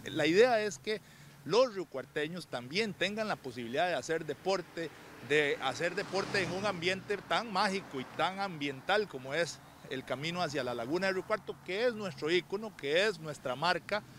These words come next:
que está dentro de la identidad del riocuarteño. Entonces vamos a, a, a hacer que esta ruta que ustedes tienen al fondo sea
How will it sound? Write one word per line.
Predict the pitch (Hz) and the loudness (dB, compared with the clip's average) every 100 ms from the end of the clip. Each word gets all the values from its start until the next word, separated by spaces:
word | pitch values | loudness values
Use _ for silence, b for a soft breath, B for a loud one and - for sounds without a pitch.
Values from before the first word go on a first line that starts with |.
| B B B | B B B
que | - | 0
está | 139 - 196 214 165 - - - - | 0 2 2 2 0 -8 -16 -16 -2
dentro | 175 196 - 208 214 - 127 | 0 0 -2 0 0 -2 0
de | 165 185 214 - - - - | 4 4 2 -4 -18 -18 -8
la | 139 151 | 0 2
identidad | 151 147 147 127 139 185 214 | 2 2 -2 0 4 6 8
del | 170 | 6
riocuarteño. | 147 - 139 - 202 220 185 | 2 -2 4 4 4 2 -6
Entonces | 139 180 170 196 160 127 | -2 -2 0 -2 -4 2
vamos | 175 214 190 | 2 4 2
a, | 165 185 185 - - - | 4 4 2 -8 -20 -4
a, | 139 139 151 - - | 2 4 2 -2 -2
a | 139 | 4
hacer | 139 151 190 196 - - - - - - | 4 6 4 4 -2 -16 -16 -18 -14 0
que | 156 226 | 6 8
esta | 226 208 | 6 4
ruta | 175 196 - 156 | 4 2 0 -2
que | 139 | -2
ustedes | - 175 160 | 4 4 4
tienen | 180 175 147 | 0 -2 -4
al | 120 | -4
fondo | - 208 233 226 - - - - - - - - | 2 2 2 -4 -6 -12 -14 -14 -14 -14 -14 -6
sea | 175 190 190 | 2 4 4